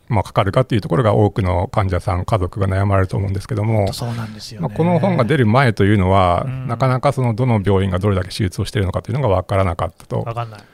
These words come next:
Speaker 1: はい。それで、まあ、この二千三年の頃にですね、
Speaker 2: うん。
Speaker 1: あの、まあ、社会保険庁というものが、その、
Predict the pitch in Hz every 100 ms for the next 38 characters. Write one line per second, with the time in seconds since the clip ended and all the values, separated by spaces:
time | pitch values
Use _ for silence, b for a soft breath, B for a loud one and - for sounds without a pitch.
0 | _ - 104 104 139 - 180 170 160 165
1 | 156 104 - - _ - - 127 120 113
2 | 117 101 123 110 113 113 104 107 - B
3 | - - 98 92 98 92 - 131 117 113
4 | B 131 120 104 - 104 98 92 90 92
5 | 98 117 123 - - 127 131 156 135 101
6 | - 98 92 92 95 120 135 98 139 131
7 | 120 95 90 90 92 92